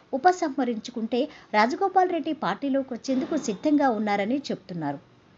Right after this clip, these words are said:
ఇక రేవంత్ గతంలో అవసరమైతే ఒక అడుగు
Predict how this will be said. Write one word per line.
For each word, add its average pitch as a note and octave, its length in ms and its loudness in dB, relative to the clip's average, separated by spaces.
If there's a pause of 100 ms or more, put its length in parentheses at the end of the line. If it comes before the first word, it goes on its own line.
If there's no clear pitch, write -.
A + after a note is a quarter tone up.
(280)
ఇక B3 120 4 (280)
రేవంత్ D4+ 340 4 (140)
గతంలో A3+ 420 -2 (100)
అవసరమైతే G#3+ 600 -4 (140)
ఒక E3+ 120 -6
అడుగు A3 240 2